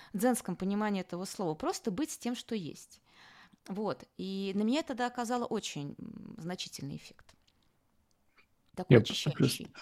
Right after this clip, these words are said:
Speaker 2: с-, в своё время, ну, когда-то ещё так, у меня же разные тоже были периоды в жизни, и вот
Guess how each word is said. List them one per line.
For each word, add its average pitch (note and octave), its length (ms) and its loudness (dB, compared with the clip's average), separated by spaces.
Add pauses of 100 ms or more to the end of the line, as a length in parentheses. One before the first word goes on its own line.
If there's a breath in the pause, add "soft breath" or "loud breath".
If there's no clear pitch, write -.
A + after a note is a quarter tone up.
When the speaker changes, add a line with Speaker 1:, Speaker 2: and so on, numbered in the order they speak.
Speaker 2:
с-, - 60 6
в A#2 240 12
своё A#2+ 280 12
время, A2+ 380 12
ну, B2+ 100 12
когда-то G#2+ 460 6
ещё - 260 2
так, - 460 -4
у - 60 2
меня A2 160 4
же - 140 -4
разные C#3+ 380 12
тоже A#2 280 10
были A2+ 200 8
периоды A#2 500 10
в A2 80 8
жизни, A#2+ 460 6
и A#2+ 220 6
вот A#2 140 4